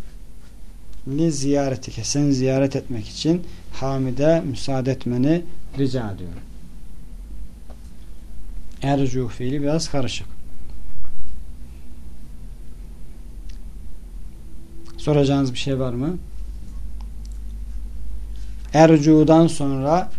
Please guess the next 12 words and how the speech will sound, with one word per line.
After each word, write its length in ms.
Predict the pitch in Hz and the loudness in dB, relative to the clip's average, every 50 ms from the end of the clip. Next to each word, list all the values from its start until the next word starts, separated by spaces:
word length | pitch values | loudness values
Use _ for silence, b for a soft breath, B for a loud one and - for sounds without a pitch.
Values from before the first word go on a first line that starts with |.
| - - - - | -2 -2 -2 0
en 200 | 147 151 151 147 | 2 2 2 2
tesmaha 460 | - 151 139 139 - 143 120 117 123 | 2 0 -2 -2 -2 -4 -4 -4 -2
müsaade 520 | 127 123 117 104 - 135 131 131 127 135 135 | -2 -2 -2 -2 -4 -2 -2 -2 0 0 0
etme 240 | 131 - - 117 104 | -2 -2 -4 -6 -6
fiilini 440 | - - 123 120 120 120 123 113 | -6 -6 -6 -4 -4 -4 -6 -6
kullanıyoruz. 720 | - - 117 113 113 110 110 110 113 127 143 151 147 139 | -8 -8 -8 -6 -6 -4 -4 -4 -4 -2 -4 -4 -4 0
Daha 200 | 143 143 151 151 | 2 2 4 4
sonra 560 | - - - 131 127 127 131 156 180 190 - b b b b b b b b - - | 2 0 -2 -4 -2 0 4 4 4 4 2 b b b b b b b b -14 -12
kim 340 | - - - 190 185 185 - - | -6 -2 0 0 0 0 -4 -6
için 420 | - - - - 147 135 127 - - 127 | -10 -8 -6 -4 -2 -2 -4 -4 -6 -8
müsaade 440 | 123 107 - - 127 127 123 120 123 | -8 -6 -6 -6 -6 -6 -6 -6 -8
istenecekse 840 | 117 - - - 123 123 120 123 147 156 151 - - 127 127 143 | -8 -8 -8 -8 -8 -8 -6 -6 -6 -6 -6 -6 -6 -6 -6 -6